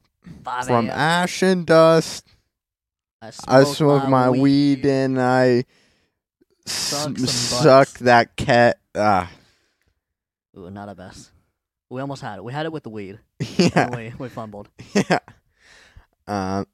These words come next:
Speaker 2: you say some, you suck some butts?
Speaker 1: What? You said cat, right? You
Speaker 2: Yeah.
Speaker 1: shouldn't do that.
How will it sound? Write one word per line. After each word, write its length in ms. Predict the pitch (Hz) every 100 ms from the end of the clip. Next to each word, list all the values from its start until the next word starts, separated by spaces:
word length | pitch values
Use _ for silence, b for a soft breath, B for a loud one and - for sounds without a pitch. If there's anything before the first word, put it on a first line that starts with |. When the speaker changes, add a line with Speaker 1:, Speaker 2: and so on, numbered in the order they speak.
| -
Speaker 2:
you 160 | - -
say 180 | 214
some, 240 | - 185 147 -
you 180 | 110 98
suck 420 | - 117 113 -
some 260 | 104 78 -
butts? 520 | - 95 240 - - _ _ _ _ _ _
Speaker 1:
What? 300 | - 143 208 _ _ 123
You 120 | 147
said 200 | 208 - -
cat, 320 | - 85 - _
right? 240 | 107 98 - -
You 120 | 101
Speaker 2:
Yeah. 60 | -
Speaker 1:
shouldn't 160 | 107
do 60 | 90
that. 200 | 65